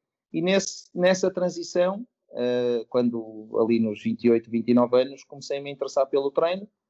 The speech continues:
comecei a dar outra importância também à metodologia, comecei a, a fazer mais partilha, comecei, comecei a interessar, ehm, pelo trabalho em grupo,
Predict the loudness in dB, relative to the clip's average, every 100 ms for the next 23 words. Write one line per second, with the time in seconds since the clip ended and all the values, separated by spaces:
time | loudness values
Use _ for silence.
0 | _ _ _ -8 -2 -2 -2 2 4 4
1 | 4 4 4 2 0 0 -2 -6 -8 -10
2 | -8 -10 0 0 0 -6 -6 -4 -2 0
3 | 0 0 -2 -4 -4 -2 -2 0 0 0
4 | -2 2 2 2 -2 -16 -2 0 2 4
5 | 4 4 0 -8 -16 -6 -2 0 0 2
6 | 2 0 0 -2 -2 -4 2 2 2 -8
7 | -18 -2 0 0 -4 -8 -6 -4 -4 -4
8 | -4 0 0 0 -4 _ _ _ _ 0
9 | 4 4 4 2 0 -4 -8 -12 _ 2
10 | 2 -2 -2 0 -2 -2 0 0